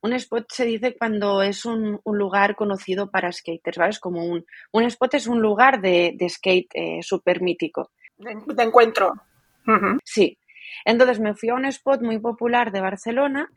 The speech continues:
Speaker 1: y ahí, en lugar de utilizar la tabla de skate para patinarla, decidí usarla para plancharla.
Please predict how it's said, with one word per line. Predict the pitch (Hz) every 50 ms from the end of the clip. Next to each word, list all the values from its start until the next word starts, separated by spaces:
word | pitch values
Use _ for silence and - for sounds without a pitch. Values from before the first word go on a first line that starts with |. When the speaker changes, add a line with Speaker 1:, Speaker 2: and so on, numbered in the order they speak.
| _ _ - - - _ _
Speaker 1:
y | - 240 240
ahí, | 233 226 240 262 277
en | 277 254
lugar | 226 220 208 226 226
de | 254
utilizar | 254 - - 262 262 254 - 277 254 226
la | 202 196 196
tabla | - 208 208 220 233 240
de | 240 233
skate | 220 - - - 262 254 220 196 - _
para | - - - 262 202
patinarla, | 185 185 - 208 202 220 240 262 254 254 254 277 311 -
decidí | - 208 214 - - 214 214 233
usarla | 240 220 - 233 226 - - -
para | - 220 202 185
plancharla. | - 185 185 180 180 - - - 165 165 - - 160 185 -